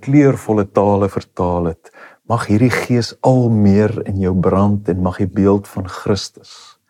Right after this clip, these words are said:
en daarom die beweging van God deur jou soos 'n lewegewende veldbrand versprei oral waar dit nodig is. Amen.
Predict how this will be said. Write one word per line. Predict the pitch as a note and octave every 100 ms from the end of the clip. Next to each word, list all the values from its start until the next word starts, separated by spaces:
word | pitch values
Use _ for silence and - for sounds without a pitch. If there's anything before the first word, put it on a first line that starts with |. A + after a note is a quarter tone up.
| _ _ _ _ _
en | E2+ F2+
daarom | F#2 G#2 G#2+
die | G2
beweging | F2 E2 F#2+ F#2+ - F#2+ -
van | F2
God | E2+ - C3+ C#3 _ _ _ _ _ _ _
deur | - G2 G2+ G2+ F#2
jou | E2+ D2 - E2+ _ _ _ _
soos | _ - -
'n | F2 E2+
lewegewende | G2+ G2+ F2+ - - - F#2+ F#2+ F#2 F2
veldbrand | - E2+ F2 - - D#2 C#2 C#2 _ - _ -
versprei | - - - F2 E2 D#2+ E2 _ _ _ _ _ _ -
oral | A#2 G#2+ F2+ D2+ D#2+ _ _ _ _ _ _ _
waar | D#2+ D#2+
dit | D#2+
nodig | D2 D2 C2+ - -
is. | _ _ _ _ _ _ _ _ _ _ _ _ _ _ _ _ _ _
Amen. | D2+ D2 C#2 C2+